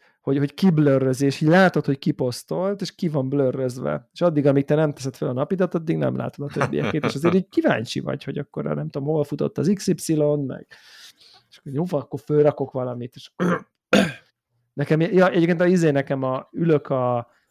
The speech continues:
kanapén, kajálok, vagy nem kajálok, és megy a tévé, és így mondom, „Bazd meg, én, én erre nem rakom ki a tizenötödiket.” Tehát, hogy <laughs>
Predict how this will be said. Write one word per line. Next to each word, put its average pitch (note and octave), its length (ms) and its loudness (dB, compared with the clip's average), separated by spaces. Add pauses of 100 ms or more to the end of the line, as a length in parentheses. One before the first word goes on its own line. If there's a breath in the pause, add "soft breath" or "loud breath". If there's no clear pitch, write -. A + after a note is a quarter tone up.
(100)
kanapén, E3 760 0 (360)
kajálok, D#3 600 2
vagy B2+ 140 -4
nem D3 160 -2
kajálok, D3 580 2
és - 180 -12
megy C3+ 180 -4
a B2+ 60 -2
tévé, C#3 360 -6
és - 240 -8
így C#3 140 -2
mondom, D3 220 -4
„Bazd D#3 220 -2
meg, B2+ 160 -6
én, C3+ 120 -4
én D3 340 -2
erre D3+ 140 0
nem G3 160 2
rakom B2+ 260 -2
ki B2 120 -6
a A#2+ 40 -10
tizenötödiket.” - 880 -8
Tehát, C3 200 -10
hogy C#3+ 200 -8
<laughs> - 40 -20